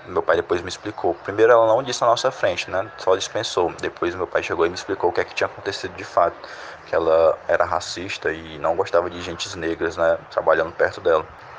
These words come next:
pessoas negras. No decorrer da minha vida, eu fui crescendo e fui observando, né, que as pessoas sempre olham diferente pra você pela,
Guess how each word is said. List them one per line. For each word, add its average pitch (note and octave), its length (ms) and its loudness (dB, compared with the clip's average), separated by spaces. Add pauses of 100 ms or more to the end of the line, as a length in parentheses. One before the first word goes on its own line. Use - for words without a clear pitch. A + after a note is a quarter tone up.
pessoas E2 420 0
negras. D#2 420 -8 (480)
No G2 80 -2
decorrer G#2 400 6
da G2 80 8
minha F#2+ 180 4
vida, F#2 280 0
eu F2+ 40 4
fui F2+ 140 -2
crescendo F2+ 640 4
e E2+ 80 -2
fui - 200 -2
observando, F2 640 4
né, E2+ 160 0
que - 60 -2
as - 100 -4
pessoas E2+ 320 -2
sempre - 260 0
olham G2+ 160 8
diferente G2+ 460 2
pra F2+ 100 2
você F2+ 300 -2
pela, E2 260 4